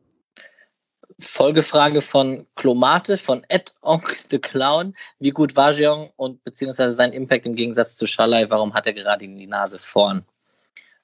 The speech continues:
Also E-M-Vorbereitung oder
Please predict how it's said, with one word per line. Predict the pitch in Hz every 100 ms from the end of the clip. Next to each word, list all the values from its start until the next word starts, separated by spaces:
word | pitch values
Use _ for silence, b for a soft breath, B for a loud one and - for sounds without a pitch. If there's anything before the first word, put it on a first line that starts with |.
| _
Also | - 98 95 98 98 98 _ _ _ _ _ _ _ _ _ _ _ -
E-M-Vorbereitung | - 107 123 139 135 135 139 147 _ _ _ -
oder | 202 98 -